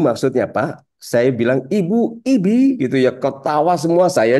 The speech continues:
juga ketawa <laughs> bersama diri saya sendiri. Nikmati kesalahan itu, Pak. Di depan orang lain, ketawa saja, gitu. Nah, jam terbang.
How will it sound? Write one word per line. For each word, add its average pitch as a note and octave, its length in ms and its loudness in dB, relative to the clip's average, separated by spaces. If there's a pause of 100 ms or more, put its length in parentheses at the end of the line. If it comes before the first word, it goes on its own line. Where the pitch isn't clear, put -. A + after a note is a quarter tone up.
juga C#3 240 2
ketawa D3 480 2
<laughs> C#3+ 60 -6
bersama B2 360 2
diri B2 320 -2
saya B2+ 160 2
sendiri. D3+ 380 0 (800)
Nikmati A#3 640 0 (140)
kesalahan G2+ 520 -2 (120)
itu, - 160 -12 (200)
Pak. G#1 400 -12 (960)
Di C3 60 2 (100)
depan C#3 280 2
orang B2 360 2
lain, D#2 280 -2 (380)
ketawa A#3+ 560 2 (100)
saja, G2+ 720 -2 (840)
gitu. - 220 -6 (800)
Nah, - 180 -6 (1300)
jam A#2+ 140 2 (100)
terbang. F2+ 340 -4